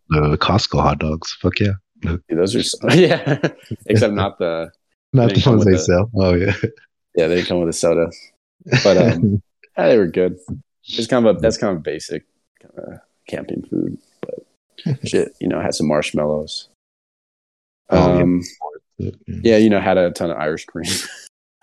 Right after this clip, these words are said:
Speaker 1: <laughs> Not Irish
Speaker 2: Dude, the,
Speaker 1: cream.
Speaker 2: the only liquor we had that first
Speaker 1: Was
Speaker 2: night
Speaker 1: Irish
Speaker 2: wa-,
Speaker 1: cream? Yeah.
Speaker 2: was Irish cream, and we had, I brought a thing of Jaeger.
Speaker 1: Ooh.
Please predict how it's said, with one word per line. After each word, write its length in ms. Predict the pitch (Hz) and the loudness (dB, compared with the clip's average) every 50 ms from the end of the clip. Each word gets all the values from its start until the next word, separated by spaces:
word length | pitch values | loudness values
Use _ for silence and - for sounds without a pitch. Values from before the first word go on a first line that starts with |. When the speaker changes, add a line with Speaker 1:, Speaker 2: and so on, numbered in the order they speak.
| - 202 | -2 -2
Speaker 1:
<laughs> 0 | 190 - - - - - 320 302 226 - 240 202 185 - 175 175 170 165 175 - | -2 -2 -6 -6 -4 0 2 2 2 4 2 0 0 -2 -4 -4 -4 -6 -6 -2
Not 200 | - 190 185 170 | 0 2 2 4
Irish 320 | 151 131 139 151 151 135 113 | 4 4 4 4 4 4 4
Speaker 2:
Dude, 120 | 147 143 | 4 4
the, 400 | 147 151 90 90 - 98 98 98 - - - - | 4 4 4 4 2 2 -2 -2 -4 -10 -18 -10
Speaker 1:
cream. 140 | - 113 104 | -8 -4 -2
Speaker 2:
the 60 | 110 | 2
only 260 | 113 117 135 151 151 | 4 4 6 6 4
liquor 360 | 135 110 113 113 - 131 131 127 | 4 4 2 2 2 0 0 2
we 140 | 123 117 | 0 0
had 340 | 113 117 110 110 110 107 95 | -2 -4 -6 -6 -6 -6 -6
that 300 | 92 87 87 76 - _ _ _ _ _ | -6 -6 -6 -6 -10 _ _ _ _ _
first 300 | - 101 95 101 110 95 92 | -8 -6 -4 -4 -4 -2 2
Speaker 1:
Was 120 | 92 98 113 127 151 151 | 2 2 2 2 0 0
Speaker 2:
night 20 | 135 | 2
Speaker 1:
Irish 180 | 139 143 147 143 | 2 2 2 2
Speaker 2:
wa-, 140 | 113 104 101 | 2 0 0
Speaker 1:
cream? 100 | 92 78 - _ _ - | 0 0 -4 _ _ -6
Yeah. 180 | 117 101 92 95 | -2 0 2 2
Speaker 2:
was 240 | 98 98 98 90 85 - | 2 2 0 -2 -2 -2
Irish 360 | - 98 117 131 135 135 - - | 2 4 4 4 4 2 -2 -12
cream, 580 | - - 110 113 120 127 143 151 160 175 - _ _ _ - | -4 0 0 2 2 0 0 -2 -4 -8 -10 _ _ _ -4
and 200 | 104 101 98 98 | -4 -2 0 0
we 140 | 98 95 90 | 0 -2 -2
had, 720 | 95 92 104 107 110 110 107 107 107 107 104 98 101 - - _ _ _ _ _ - | -4 -4 0 2 4 4 6 6 6 4 4 2 -2 -8 -12 _ _ _ _ _ 0
I 100 | 101 110 120 | 2 2 4
brought 240 | 120 127 117 117 113 | 4 4 4 4 4
a 200 | 101 95 87 - _ | 0 -2 -4 -8 _
thing 160 | - 107 101 92 | -8 -8 -8 -8
of 180 | 82 73 - 98 | -10 -12 -12 -8
Jaeger. 480 | 87 87 82 87 80 76 78 78 82 - - - - _ - - - _ _ _ _ _ _ _ _ _ _ _ _ _ _ _ - - | -6 -4 -4 -4 -4 -6 -8 -8 -8 -10 -14 -20 -20 _ -20 -20 -20 _ _ _ _ _ _ _ _ _ _ _ _ _ _ _ -4 0
Speaker 1:
Ooh. 460 | 87 101 123 110 87 78 76 76 78 | 2 4 4 4 2 2 0 -2 -6